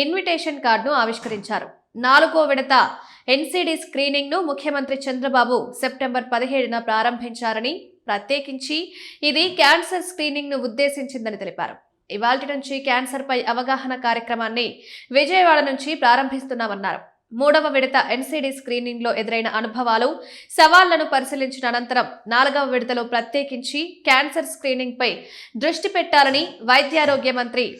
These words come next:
సత్యకుమార్ యాదవ్ ఆదేశించారన్నారు. నాలుగవ విడత ఎన్సీడీ స్క్రీనింగ్పై అవగాహన కల్పించేందుకు పెద్ద ఎత్తున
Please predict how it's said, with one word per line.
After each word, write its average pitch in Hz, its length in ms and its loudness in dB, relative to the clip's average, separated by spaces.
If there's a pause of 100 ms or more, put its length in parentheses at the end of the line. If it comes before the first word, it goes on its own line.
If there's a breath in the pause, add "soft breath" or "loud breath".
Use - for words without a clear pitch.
(680 soft breath)
సత్యకుమార్ 311 680 2
యాదవ్ 240 280 0 (140)
ఆదేశించారన్నారు. 220 840 -4 (840 soft breath)
నాలుగవ 294 340 4 (100)
విడత 254 220 0 (140)
ఎన్సీడీ 254 420 -4
స్క్రీనింగ్పై 240 540 0 (500 loud breath)
అవగాహన 311 460 6 (140)
కల్పించేందుకు 254 720 -2 (260)
పెద్ద 247 180 2 (160)
ఎత్తున 262 240 -2